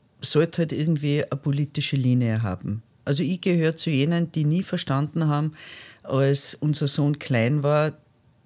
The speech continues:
und da hat's noch nicht so viel Holzspielsachen <laughs> gegeben, warum ich jedes Kinderspielzeug, Plastik,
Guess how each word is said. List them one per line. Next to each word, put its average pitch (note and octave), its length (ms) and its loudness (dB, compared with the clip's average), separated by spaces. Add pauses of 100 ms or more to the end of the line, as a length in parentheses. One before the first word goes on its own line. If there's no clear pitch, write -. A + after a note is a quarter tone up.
(160)
und - 200 -2
da C3+ 120 2
hat's C3 240 2
noch C3+ 300 0
nicht C3 280 0
so - 80 0
viel C#3+ 280 -2
Holzspielsachen C#3+ 920 2
<laughs> - 20 -10
gegeben, D#3+ 460 -2 (480)
warum D3 580 4 (100)
ich E3+ 380 0 (200)
jedes D#3 840 0
Kinderspielzeug, D#3+ 1200 -2 (140)
Plastik, C#3+ 800 0